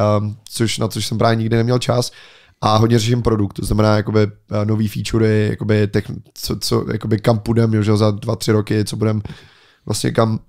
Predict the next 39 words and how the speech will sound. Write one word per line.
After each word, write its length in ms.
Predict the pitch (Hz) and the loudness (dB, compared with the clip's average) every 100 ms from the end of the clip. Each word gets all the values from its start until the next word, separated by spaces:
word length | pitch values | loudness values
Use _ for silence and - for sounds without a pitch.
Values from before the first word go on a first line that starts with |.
| 110 104 | -2 0
eh, 40 | |
i 40 | 117 | 0
ta 140 | 120 | -2
služba, 360 | 110 117 107 113 | -2 -2 2 2
jako 180 | 110 120 | 4 0
s-, 120 | - | 0
jako, 220 | 107 120 | 0 0
sama 160 | 113 117 | 0 0
o 120 | 104 | 0
sobě 280 | - 113 110 | 0 2 2
povede. 440 | 107 104 107 117 - - - - - - | 2 2 2 0 -4 -16 -20 -20 -12 0
A, 200 | 104 101 | 2 2
takže 200 | 110 113 | 4 4
hodně 180 | 113 | 4
právě 360 | 117 113 113 113 | 2 2 2 0
spolupracuju, 600 | - 117 113 113 104 117 | -2 -4 -2 -2 -2 -2
jako, 160 | 107 110 | 0 -2
s 60 | |
týmem, 360 | - 110 113 110 | -2 0 0 -2
s 100 | - | -8
tím, 320 | - 107 107 - | -8 -6 -4 -6
eh, 300 | - 104 104 | -4 -2 0
R 80 | 107 | 2
and 100 | 113 | 2
D 120 | 113 | 0
týmem 260 | 104 113 107 | -2 -2 -2
v 60 | |
Praze. 440 | 113 117 117 120 117 - - - - | 0 2 2 2 0 -6 -20 -20 -6
A 220 | 98 101 104 | -2 0 -2
snažím 380 | - - 117 110 | -6 -2 0 0
se 100 | 104 | 0
mluvit 220 | 113 110 | 0 0
se 100 | 107 | 2
zákazníkama, 640 | 110 113 110 113 107 107 107 | 2 2 2 0 0 0 0
jako, 160 | 104 | 0
ohledně 340 | 104 101 107 107 | -2 0 0 -2
toho, 200 | 104 104 | -2 -4
co 140 | - | -2
oni, 260 | 107 107 | -2 0